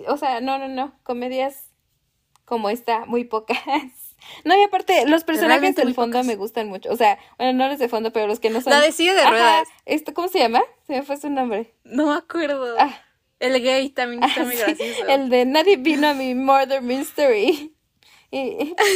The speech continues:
Speaker 1: porque huele feo su cuarto. Y ella como, "Ah, sí, por eso".
Speaker 2: <laughs> Y o cuando dijo, eh, "Nadie le diga a mi mamá que soy gay", y con la playera que dice "Twink".
Speaker 1: Ah, sí.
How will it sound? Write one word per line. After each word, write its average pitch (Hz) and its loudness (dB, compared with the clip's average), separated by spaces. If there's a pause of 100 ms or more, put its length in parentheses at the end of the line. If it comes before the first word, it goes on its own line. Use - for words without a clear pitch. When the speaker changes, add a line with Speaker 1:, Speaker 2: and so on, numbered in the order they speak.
(120)
Speaker 1:
porque 269 2
huele 269 2
feo 262 0
su 262 -8
cuarto. 240 -2 (920)
Y 277 -4
ella 247 -2
como, 226 -6
"Ah, 311 0 (100)
sí, 262 -4 (420)
por 262 2
eso". 233 0
Speaker 2:
<laughs> 302 -4
Y - 4
o 240 4
cuando 247 2
dijo, 254 0 (1040)
eh, 214 -2 (540)
"Nadie 339 2
le 311 4
diga 285 2
a - 2
mi 294 0
mamá 233 -2
que - -4
soy 240 0 (140)
gay", 202 0
y 233 -8
con 208 -8
la 202 -8
playera 202 -4
que 214 -10
dice 185 -10
"Twink". 262 -2
Speaker 1:
Ah, 269 -4
sí. - -4